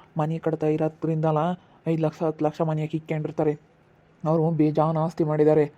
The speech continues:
ಬೇಜಾನ್ ಐತೆ ಅವ್ರದ್ದು ಆಸ್ತಿ. ಅದಕ್ಕಾಗಿನ ಅವ್ರು ಇಲ್ದಾಗ ಬಂದು ನನ್ಗೆ ಹೇಳಂಗ.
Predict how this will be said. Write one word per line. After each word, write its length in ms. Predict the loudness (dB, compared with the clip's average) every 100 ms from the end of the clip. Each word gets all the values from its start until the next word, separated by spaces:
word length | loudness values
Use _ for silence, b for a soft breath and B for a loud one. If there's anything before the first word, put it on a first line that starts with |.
| b b -8
ಬೇಜಾನ್ 540 | -2 2 2 2 2 0
ಐತೆ 140 | 2 2
ಅವ್ರದ್ದು 200 | 4 0 -2
ಆಸ್ತಿ. 280 | -6 -6 -6 -8 b b -6
ಅದಕ್ಕಾಗಿನ 480 | -6 -4 -6 -4 -4 -6 -10 b _
ಅವ್ರು 120 | -6 -4
ಇಲ್ದಾಗ 240 | 0 0 0 -2
ಬಂದು 160 | -2 -2
ನನ್ಗೆ 220 | -2 2 4
ಹೇಳಂಗ. 340 | 4 -2